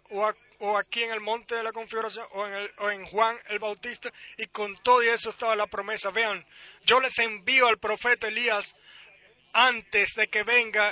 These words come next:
el día grande y terrible del Señor". Yo no creo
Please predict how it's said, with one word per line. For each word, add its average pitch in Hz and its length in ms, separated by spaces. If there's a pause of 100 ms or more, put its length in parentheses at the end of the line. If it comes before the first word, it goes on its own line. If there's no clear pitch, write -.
(140)
el 208 300
día 233 240
grande 226 480
y 220 60
terrible 220 520
del 202 200
Señor". 202 520 (1600)
Yo 226 140
no 226 120
creo 226 380